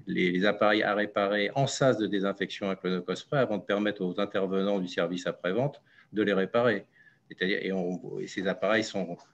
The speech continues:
mis plusieurs fois par jour, euh, au contact, euh,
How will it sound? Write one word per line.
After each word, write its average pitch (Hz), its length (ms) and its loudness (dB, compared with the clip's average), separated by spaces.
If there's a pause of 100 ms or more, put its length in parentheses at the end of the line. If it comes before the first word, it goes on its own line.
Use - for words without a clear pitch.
mis 101 160 0
plusieurs 127 380 2
fois - 180 -2
par 92 180 0
jour, 104 360 2
euh, 87 160 0
au - 20 -4
contact, 101 460 -4
euh, 87 240 -2